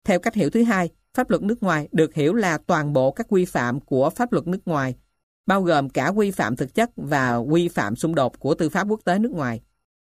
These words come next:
Theo cách hiểu thứ hai, thì chúng ta sẽ áp dụng quy phạm xung đột của tư pháp quốc tế nước ngoài, và ở đây chúng ta có thể gặp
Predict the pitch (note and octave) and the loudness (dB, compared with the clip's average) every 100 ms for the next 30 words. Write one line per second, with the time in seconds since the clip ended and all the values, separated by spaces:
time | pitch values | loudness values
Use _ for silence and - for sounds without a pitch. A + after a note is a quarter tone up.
0 | _ _ _ _ _ _ - A3+ A3 B3+ | _ _ _ _ _ _ 0 0 2 -4
1 | B3+ F#3 D3+ A#3+ B3 G#3+ G3+ F#3 _ _ | -2 -2 2 2 2 2 0 -4 _ _
2 | _ _ _ G3 G3 F#3 A3+ C#4+ A#3 G#3+ | _ _ _ 0 2 2 0 2 0 0
3 | G#3 - E3+ A3+ - D3+ B2+ - - F#3 | -4 -2 -2 -2 0 0 0 -6 -2 0
4 | G3 F#3+ D3 B2+ - F3+ D3 C3+ D#3+ D#3+ | 0 -2 -4 -2 -2 0 0 0 -2 0
5 | F3+ A3 A#3+ A3+ F#3 A3 C4 F#3 D3 C3+ | 0 -2 -4 -4 -2 0 0 -2 -2 -4
6 | - _ _ _ C3 D3 C#3+ C3+ C3 _ | -8 _ _ _ -4 0 2 0 -6 _
7 | _ - D#3 F#3+ F3+ E3+ - _ - G#3+ | _ 0 2 4 2 0 -8 _ -2 0
8 | A#3+ F#3 G#3+ A3 F3 E3+ B2 | 2 0 -2 -2 0 0 -2